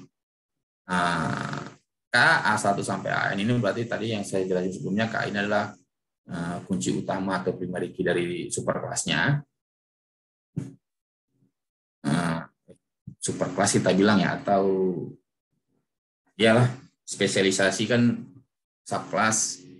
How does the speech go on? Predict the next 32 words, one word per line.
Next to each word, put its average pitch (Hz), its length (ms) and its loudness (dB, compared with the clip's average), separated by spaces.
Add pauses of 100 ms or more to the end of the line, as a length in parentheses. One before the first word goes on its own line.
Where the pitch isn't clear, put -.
(1300)
superclass-nya 107 600 -2
lah 101 40 2
kita 87 240 -2
bilang 85 160 -4
ya, 90 160 -8
superclass 85 400 -4
dari 87 160 2
spesialisasinya 87 840 0
ya. 80 200 -6 (1400)
K - 40 -8 (200)
ini 101 80 2
primary 92 400 0
key-nya, 87 480 -2 (320)
A 87 80 -4
satu 92 320 -4
sampai 90 320 -2
A 85 160 -4
N 85 80 -6
ini 104 80 -2
atribut, 85 640 -6 (320)
atribut 85 320 -8
sederhananya 90 640 2
lah - 0 -
selain, 87 320 0
selain 87 480 -4
atribut 82 400 -2
primary 87 240 -2
key-nya 90 320 -2
ya. 62 140 -4 (1000)
Digabungin 101 800 6 (880)
atribut 92 480 2
dari, 110 400 2